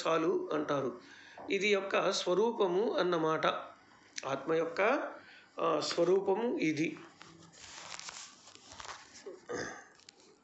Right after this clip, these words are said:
ఇంకా, ఆ,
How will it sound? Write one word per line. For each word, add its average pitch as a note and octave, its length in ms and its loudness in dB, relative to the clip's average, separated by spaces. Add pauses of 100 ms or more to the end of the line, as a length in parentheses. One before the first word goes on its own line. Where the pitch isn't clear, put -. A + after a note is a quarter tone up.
(2750)
ఇంకా, E3+ 560 0 (1300)
ఆ, D3+ 40 0